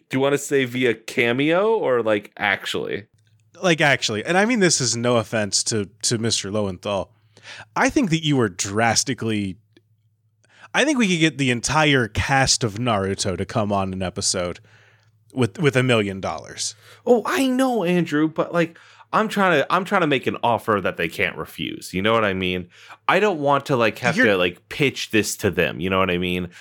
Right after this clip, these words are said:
Speaker 1: I don't
Speaker 2: You're,
Speaker 1: wanna be
Speaker 2: you,
Speaker 1: like,
Speaker 2: you
Speaker 1: "This
Speaker 2: wanna
Speaker 1: is"
Speaker 2: drastically overpay.
Speaker 1: Yeah, I'm, I'm like, "Listen, hey, hi, Yuri. It's been a pleasure." You might remember me from Never Believe It when I accidentally pretended to
Speaker 2: When
Speaker 1: be a
Speaker 2: you
Speaker 1: teacher
Speaker 2: lied
Speaker 1: to
Speaker 2: to
Speaker 1: get your
Speaker 2: you?
Speaker 1: cameo. When I
Speaker 2: Oh,
Speaker 1: lied
Speaker 2: how'd
Speaker 1: to
Speaker 2: you,
Speaker 1: you.
Speaker 2: ha-, accidentally? How'd you accidentally do it?
Speaker 1: Because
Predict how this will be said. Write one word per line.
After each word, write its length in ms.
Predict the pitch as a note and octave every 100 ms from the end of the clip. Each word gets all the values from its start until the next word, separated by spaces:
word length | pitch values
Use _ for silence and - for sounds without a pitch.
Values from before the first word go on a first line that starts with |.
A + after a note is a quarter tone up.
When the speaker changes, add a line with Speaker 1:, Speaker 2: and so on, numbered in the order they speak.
| -
Speaker 1:
I 80 | -
don't 100 | D#3
Speaker 2:
You're, 60 | -
Speaker 1:
wanna 140 | D#3+ D3
be 100 | C#3+
Speaker 2:
you, 60 |
Speaker 1:
like, 140 | C3 F3
Speaker 2:
you 100 | A#3+
Speaker 1:
"This 60 |
Speaker 2:
wanna 120 | G#3 D#3+
Speaker 1:
is" 80 |
Speaker 2:
drastically 640 | B2+ D3 D3+ - C#3+ C3+ B2
overpay. 580 | A2+ G2 - G2 D#2+ - _
Speaker 1:
Yeah, 240 | - D#3+ A2
I'm, 180 | C3+ E3+
I'm 160 | D3+ E3+
like, 200 | D#3 -
"Listen, 560 | G#2 G2 F2+ - G#1+ A1+ _
hey, 340 | - C2+ - _
hi, 380 | - F2 D2+ -
Yuri. 560 | - E2+ F2+ F#2+ G2+ A2+
It's 260 | - - -
been 80 | F#2
a 20 |
pleasure." 200 | F#2 C#2
You 100 | F#2+
might 160 | G2+ F#2
remember 300 | G2 F#2+ F#2+
me 140 | F#2
from 160 | F2 F2+
Never 200 | F2 F2
Believe 360 | E2+ E2+ F2
It 120 | D#2+ -
when 140 | F2
I 140 | E2
accidentally 380 | E2+ - - D2
pretended 360 | - - E2+ D#2+
to 40 |
Speaker 2:
When 60 | C3+
Speaker 1:
be 80 | -
a 40 |
Speaker 2:
you 60 | C#3
Speaker 1:
teacher 120 | B2+
Speaker 2:
lied 220 | B2+ C3
Speaker 1:
to 60 | F2
Speaker 2:
to 80 | C#3
Speaker 1:
get 40 |
your 100 | D3
Speaker 2:
you? 60 | D#3
Speaker 1:
cameo. 400 | G2 F2 D#2+ D2 - -
When 100 | -
I 60 | A2+
Speaker 2:
Oh, 80 | E3+
Speaker 1:
lied 220 | G2+ G#2
Speaker 2:
how'd 100 | G#2+
Speaker 1:
to 60 | G3+ G2+
Speaker 2:
you, 100 | F2
Speaker 1:
you. 60 |
Speaker 2:
ha-, 160 | G#3 G#3+
accidentally? 640 | E3+ F3+ - G3+ A3 A3 A3
How'd 200 | G3 F#3+
you 80 | G#3+
accidentally 560 | F3 F3 D#3+ C3+ A2+ A2+
do 100 | G#2+
it? 140 | A2 - _ _ _
Speaker 1:
Because 420 | C#3 - C#3 C3